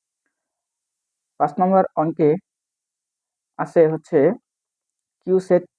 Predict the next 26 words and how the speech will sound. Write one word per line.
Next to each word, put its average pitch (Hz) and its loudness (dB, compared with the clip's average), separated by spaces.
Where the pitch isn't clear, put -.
এক্স 156 -4
ওয়াই 156 2
এবং 139 -2
আর 147 -2
সেট - -8
হচ্ছে 170 -2
এম 165 -2
এন 165 -6
এল 151 2
হলে 151 0
power 160 4
of 175 2
Q 151 0
এবং 143 0
power 156 2
of 147 0
R 151 -4
set 143 -6
নির্ণয় 135 -2
করতে 131 -8
বলছে। 131 -8
তো 143 -8
চলো 147 2
আমরা 139 0
নির্ণয় 139 -2
করি। 156 -6